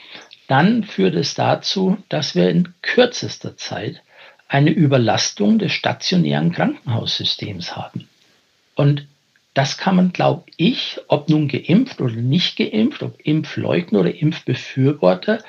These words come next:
ja eigentlich nicht akzeptieren, dass im Prinzip alle Kapazitäten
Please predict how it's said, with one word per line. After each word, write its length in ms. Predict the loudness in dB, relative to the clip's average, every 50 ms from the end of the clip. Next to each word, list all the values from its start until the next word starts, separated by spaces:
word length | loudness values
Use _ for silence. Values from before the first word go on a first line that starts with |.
| -20 -20 -20 -20 -8
ja 200 | -2 -2 -2 0 0
eigentlich 580 | 0 0 0 2 2 0 2 0 0 0 0
nicht 220 | 0 0 0 -2 -4
akzeptieren, 1000 | -8 -8 -12 -12 -10 -10 -10 -10 -10 -10 -6 -2 -2 0 0 -2 -4 -6 -10 -12 _
dass 200 | -2 -2 0 -2
im 240 | -2 -2 -2 0 0
Prinzip 540 | 0 0 -2 -2 -2 0 0 0 0 0 -2 -4 -2
alle 260 | 0 2 2 0 -2
Kapazitäten 1300 | -2 -4 -4 -4 -4 -4 -6 -6 -8 -8 -8 -8 -10 -8 -6 -2 -2 -2 -2 -4 -2 0 0 0 0 -2